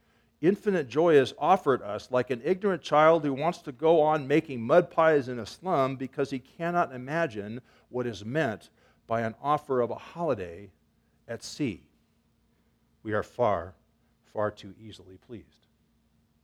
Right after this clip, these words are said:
Confusing good things for the best things. Now, we talked a little bit about this in men's Bible study on Tuesday. In my work currently, I spend a lot of time with managers and,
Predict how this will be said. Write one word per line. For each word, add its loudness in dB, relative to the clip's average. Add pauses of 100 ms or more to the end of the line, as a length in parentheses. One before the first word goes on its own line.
(880)
Confusing -12
good -4
things -20 (300)
for -20
the -20
best -4
things. -20 (1400)
Now, 0 (640)
we -20
talked -2
a -2
little -2
bit 4
about -2
this -10
in -8
men's -6
Bible 0
study -8
on -12
Tuesday. -8
In -10
my 0
work 2
currently, -10 (220)
I -10
spend -12
a -2
lot 0
of -12
time -6
with -12
managers -8
and, -20